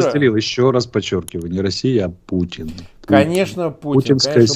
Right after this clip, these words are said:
Speaker 1: система,
Speaker 2: Путин,
Speaker 1: от которой
Speaker 2: э,
Speaker 1: Россию надо избавить, дать шанс нормальным людям в России.
Speaker 2: Он привёл к тому, что эти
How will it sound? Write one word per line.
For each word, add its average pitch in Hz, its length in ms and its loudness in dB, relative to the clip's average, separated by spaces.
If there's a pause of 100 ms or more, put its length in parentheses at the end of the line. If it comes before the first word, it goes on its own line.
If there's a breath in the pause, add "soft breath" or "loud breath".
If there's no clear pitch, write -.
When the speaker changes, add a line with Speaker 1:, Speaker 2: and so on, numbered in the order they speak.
Speaker 1:
система, 175 240 0
Speaker 2:
Путин, 90 200 -2
Speaker 1:
от 90 100 -2
которой 131 360 6
Speaker 2:
э, - 20 8
Speaker 1:
Россию 135 400 6
надо 117 260 6
избавить, 85 760 -2
дать 98 240 0
шанс 110 340 2
нормальным 95 480 4
людям 85 320 4
в 80 40 -4
России. - 380 -6 (760 loud breath)
Speaker 2:
Он 196 260 6
привёл 180 420 4
к - 100 -14
тому, 165 360 2
что - 200 -4
эти 147 420 -4